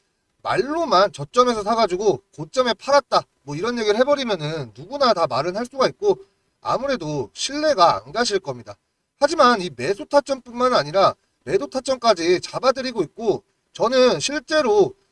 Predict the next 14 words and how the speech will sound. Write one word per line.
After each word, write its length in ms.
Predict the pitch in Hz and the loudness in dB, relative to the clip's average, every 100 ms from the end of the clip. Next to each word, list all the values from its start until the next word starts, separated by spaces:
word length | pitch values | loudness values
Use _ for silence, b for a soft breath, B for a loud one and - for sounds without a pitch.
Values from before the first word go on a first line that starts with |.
| _ | _
유튜브, 560 | 196 - 302 269 233 196 | -20 -6 -4 -2 -2 -2
즉 220 | - 202 - | -4 -8 -8
방송을 500 | - 180 240 294 277 | -10 -10 -4 0 4
하고 160 | 262 269 | 4 2
있는 220 | 247 226 | -6 -6
사람이기 360 | 208 240 240 208 | -4 -4 -6 -8
때문에 440 | 170 165 214 139 - _ _ - | -8 -4 -4 -4 -6 _ _ -20
이때 200 | 185 285 | -12 -2
당시 500 | 208 202 220 196 170 | 0 0 4 6 4
촬영했던 540 | - 285 302 269 226 147 | 2 0 2 2 -2 -4
영상이 600 | 131 185 254 220 185 170 | -6 -2 0 0 -2 -6
그대로 420 | - 156 240 202 | -10 -8 -4 -2
남아 260 | 117 190 196 | -2 -2 -2
있는데요. 460 | 147 160 151 190 | -4 -8 0 0